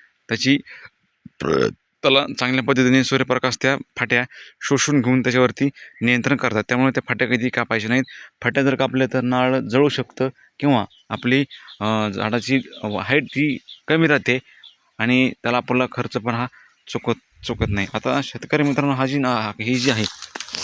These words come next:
आता बघा ही जी आहे, आता आपण हे बघा, ही फंट, हे एकदम वाढलेलं आहे. आता हे बघा, लई निघ-, ओके, निघलेलं आहे.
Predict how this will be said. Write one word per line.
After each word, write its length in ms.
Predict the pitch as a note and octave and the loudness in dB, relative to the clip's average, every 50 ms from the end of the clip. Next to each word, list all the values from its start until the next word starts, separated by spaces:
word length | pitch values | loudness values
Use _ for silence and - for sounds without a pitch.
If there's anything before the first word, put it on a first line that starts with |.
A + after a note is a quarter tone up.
| - - | -2 -2
आता 240 | - - - C3+ C#3+ - - - - - - - - - - - - - - - _ _ _ - - - - - - - - - - - - - - | 0 0 0 2 2 0 0 -4 -8 -12 -14 -12 -14 -14 -14 -16 -18 -18 -20 -20 _ _ _ -14 -12 -12 -12 -12 -14 -18 -18 -18 -18 -20 -20 -16 -14
बघा 140 | G#2+ G#2 A#2 | -10 -8 -4
ही 120 | A#2 C3+ | -2 -2
जी 120 | C3 B2+ C#3+ | 0 0 0
आहे, 140 | A#2 G#2+ G2 | 0 -2 -4
आता 120 | F#2+ A2 | -4 -6
आपण 220 | G#2 G2+ A2+ B2+ B2+ | -6 -4 -2 -2 0
हे 100 | B2+ B2+ - - - | 0 -2 -2 -6 -10
बघा, 160 | A2 G#2+ A2 | -8 -6 -6
ही 200 | A2+ A#2 C3 C3 | -4 -4 -4 -4
फंट, 340 | A#2+ - - A#2 B2 A2 A#2 | -6 -6 -8 -8 -8 -6 -6
हे 160 | A2+ A2 C3+ | 0 2 2
एकदम 220 | C#3 B2 C3+ C3 A#2+ | 4 4 4 2 2
वाढलेलं 340 | A2+ A2+ A2+ A2+ A2+ A2 | 2 4 4 4 4 2
आहे. 100 | G2+ F#2+ F#2 - _ _ _ _ _ _ | 0 -2 -6 -12 _ _ _ _ _ _
आता 100 | - G2 | -8 -6
हे 60 | G#2+ A2 | -4 -2
बघा, 160 | A#2 A2 A2 | -2 -2 0
लई 140 | A2+ B2 B2 | 0 2 2
निघ-, 1080 | C3 C3+ C3 B2+ - - - - - _ - - - - - - - - - - - | 2 2 2 0 -2 -6 -10 -12 -16 _ -20 -12 -8 -6 -6 -6 -6 -8 -8 -8 -10
ओके, 240 | G#2+ - B2 B2+ B2+ | -6 -4 -4 -4 -4
निघलेलं 540 | A#2 A#2+ A#2 B2 C#3 C3 B2 A2 G#2 G2+ | -6 -4 0 0 2 2 2 2 0 -2
आहे. 60 | G#2 | -6